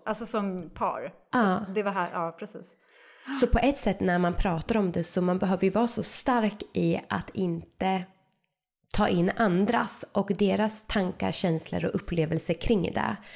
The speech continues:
Speaker 1: Ja.
Speaker 2: Och att stå fast vid det, så här, men det spelar ingen roll vad de tänker kring där, den plats vi är på. För att fokus för oss just nu är att läka det som har varit.
Speaker 1: Mm.
Speaker 2: Och det som kommer ske, kommer ske. Men att inte lägga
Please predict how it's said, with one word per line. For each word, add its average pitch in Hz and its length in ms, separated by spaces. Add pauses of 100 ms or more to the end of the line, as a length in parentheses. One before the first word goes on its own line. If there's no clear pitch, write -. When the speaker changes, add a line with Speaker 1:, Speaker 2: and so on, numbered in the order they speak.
(260)
Speaker 1:
Ja. 196 160
Speaker 2:
Och 156 80
att 170 100
stå - 180
fast - 360
vid 170 120
det, 170 100
så - 100
här, 175 60
men 180 100
det 196 80
spelar 226 240
ingen 214 160
roll 254 180
vad 208 120
de 175 160
tänker 185 640 (420)
kring 175 200
där, 185 420
den 175 220
plats - 340
vi 160 80
är 214 280
på. - 340 (280)
För - 180
att 180 140
fokus 196 520
för - 60
oss - 240
just 180 240
nu 180 120
är 175 80
att - 180
läka 175 500
det 170 120
som 160 200
har 160 100
varit. 170 600 (180)
Speaker 1:
Mm. 220 180
Speaker 2:
Och 185 240
det 165 200
som 180 140
kommer 165 240
ske, 165 240
kommer 165 280
ske. 202 420
Men 185 240
att 180 100
inte 170 300
lägga 202 280